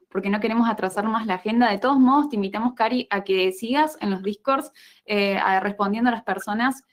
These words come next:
que todavía están interesadas. Están muchos debatiendo, ya queriendo comprar todos tus libros, <laughs>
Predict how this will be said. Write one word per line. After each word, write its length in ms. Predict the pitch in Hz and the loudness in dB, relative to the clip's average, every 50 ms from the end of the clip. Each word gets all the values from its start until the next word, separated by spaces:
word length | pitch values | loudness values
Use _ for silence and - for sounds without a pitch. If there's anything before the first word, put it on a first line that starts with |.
| _ _ _ | _ _ _
que 520 | - 208 196 196 190 185 185 185 165 170 - | 0 2 2 4 4 4 2 2 2 0 0
todavía 240 | 190 190 202 220 240 | 0 2 2 2 2
están 160 | 233 254 240 | 2 2 2
interesadas. 680 | 240 226 214 196 185 190 190 208 208 214 226 240 240 247 | 2 2 2 0 -2 -2 -2 0 2 2 2 2 0 0
Están 360 | 202 196 - 202 220 226 214 | -4 -4 -4 -4 -4 -2 0
muchos 280 | 226 247 254 285 269 247 | 0 2 2 2 2 2
debatiendo, 480 | 226 190 185 180 180 208 226 226 226 | 4 2 2 0 -2 -4 -4 -4 -4
ya 160 | 226 226 220 | -2 -2 -2
queriendo 320 | 208 214 208 202 214 233 226 | -2 -2 -2 -2 -2 -2 0
comprar 360 | 208 185 185 190 208 214 208 | -2 -2 0 0 -2 -2 0
todos 200 | - 233 233 233 | 0 -2 -2 -2
tus 100 | 233 208 | -2 -2
libros, 440 | 202 190 220 220 233 247 247 277 - - | -2 -2 0 2 2 2 2 2 2 2
<laughs> 680 | 302 311 311 320 381 370 359 - 339 339 339 320 302 | 2 4 6 6 6 6 6 4 4 2 2 0 -4